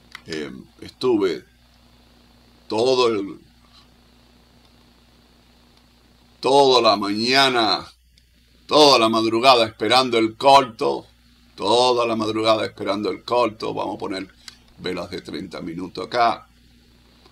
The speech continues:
No sé qué hice aquí. Treinta minutos acá.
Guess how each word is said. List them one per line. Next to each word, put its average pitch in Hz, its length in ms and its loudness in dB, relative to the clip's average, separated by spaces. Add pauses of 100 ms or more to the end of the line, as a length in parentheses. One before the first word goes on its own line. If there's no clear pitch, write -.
(260)
No 101 200 -6
sé 98 300 -2
qué - 120 -10
hice 104 320 -4
aquí. 113 280 -12 (960)
Treinta 95 440 -10
minutos 87 460 -10
acá. 113 440 -2